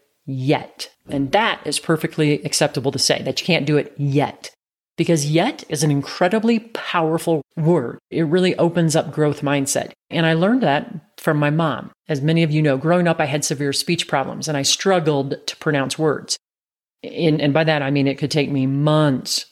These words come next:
to learn a simple word. And <laughs> one word that I struggled with really badly was the word milk. I could not seem to get that L sound.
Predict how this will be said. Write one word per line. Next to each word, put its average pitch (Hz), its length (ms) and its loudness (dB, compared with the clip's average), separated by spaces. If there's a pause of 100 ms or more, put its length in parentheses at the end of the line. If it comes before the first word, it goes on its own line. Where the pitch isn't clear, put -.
to 156 100 -4
learn 139 520 2
a 139 80 -4
simple 135 340 0
word. 135 340 -2 (420)
And 165 120 0
<laughs> 135 240 -8
one 196 340 2
word 139 340 0 (400)
that 147 100 2
I 160 80 4
struggled 165 500 2
with 135 340 0
really 165 400 -2
badly 139 680 -4 (280)
was 160 220 0
the 160 100 2
word 147 420 0 (180)
milk. 143 360 -2 (200)
I 165 80 0
could 170 240 -2
not 180 340 0
seem 190 300 0
to 175 60 0
get 170 180 -2
that - 360 -2
L 156 280 2
sound. 127 480 -2